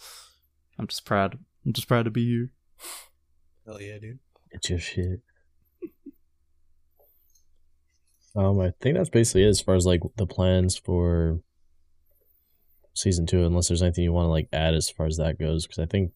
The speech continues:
Speaker 3: we just, like, covered it real quick.
Speaker 1: Uh,
Speaker 2: Any, uh, recommendations as far as topics we'll gladly, uh,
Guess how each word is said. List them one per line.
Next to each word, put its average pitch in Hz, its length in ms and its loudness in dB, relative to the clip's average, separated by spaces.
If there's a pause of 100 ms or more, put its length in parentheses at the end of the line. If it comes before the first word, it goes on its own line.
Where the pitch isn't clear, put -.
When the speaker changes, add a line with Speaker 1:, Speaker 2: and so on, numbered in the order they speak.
(220)
Speaker 3:
we 78 80 -6
just, 80 260 -4
like, 80 180 -4
covered 80 320 -6
it 73 140 -6
real 78 140 -6
quick. - 580 -4 (120)
Speaker 1:
Uh, 101 480 2
Speaker 2:
Any, 104 320 2
uh, 101 260 2
recommendations 104 840 -4
as 92 120 -8
far 95 180 -6
as - 80 -10
topics 98 460 -8
we'll 87 120 -8
gladly, 82 580 -6
uh, 80 200 -8